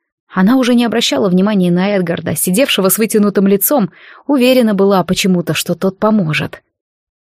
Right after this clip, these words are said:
«Лею?» — Регул напрягся. «А что с ней? Я думал, такая красавица уже замужем». Пришел черед рассказывать Агнессе. Она горячо шептала, взмахивала руками и все время порывалась бежать.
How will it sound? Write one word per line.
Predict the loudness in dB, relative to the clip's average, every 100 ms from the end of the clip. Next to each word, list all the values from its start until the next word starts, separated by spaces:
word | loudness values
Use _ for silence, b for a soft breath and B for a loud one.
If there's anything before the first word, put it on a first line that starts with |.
| _
«Лею?» — | -4 0 2 2 0 _ _
Регул | -4 -2 0
напрягся. | 0 0 -2 -2 -6 -8 _ _
«А | -10
что | -4 0 0
с | 0
ней? | -6 -10 _ _ _
Я | -8 -4
думал, | 0 2 2 2
такая | 0 0 0
красавица | 0 0 0 0 0
уже | -2 0 0
замужем». | 2 2 2 0 -6 -10 _ _ _ _ _ _ _ _ _ _ _ -4
Пришел | -2 0 0
черед | 0 0 0
рассказывать | -2 -4 -2 -2 -2
Агнессе. | -2 -2 -4 -2 0
Она | 2
горячо | 2 0 0 -2
шептала, | -4 -4 -2 -2 -2
взмахивала | -2 -2 -2 -2 -2
руками | -2 0 0 -2 B B B
и |
все | -2 0
время | 2 2 2
порывалась | 0 2 2 2
бежать. | 0 0 -2 -4